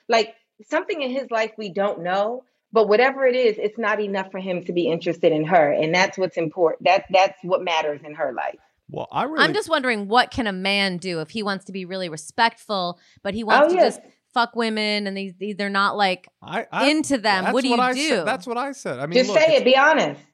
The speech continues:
Speaker 2: Yep.
Speaker 1: Be, be honest. There's a lot of women out here that just wanna fuck too.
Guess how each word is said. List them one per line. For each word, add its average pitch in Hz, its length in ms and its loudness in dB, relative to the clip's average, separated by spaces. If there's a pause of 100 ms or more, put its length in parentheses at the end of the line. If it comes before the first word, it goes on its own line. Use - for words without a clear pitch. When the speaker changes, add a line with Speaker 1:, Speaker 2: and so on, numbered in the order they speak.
(100)
Speaker 2:
Yep. 131 300 -6
Speaker 1:
Be, 247 340 -4 (180)
be 254 240 2
honest. 269 500 -2 (540)
There's 254 140 2
a 294 40 4
lot 247 280 4
of 254 60 0
women 262 240 0
out 247 200 -2
here 254 140 -4
that 254 100 -8
just 247 180 -8
wanna 254 220 -2
fuck - 260 -2
too. 208 460 -2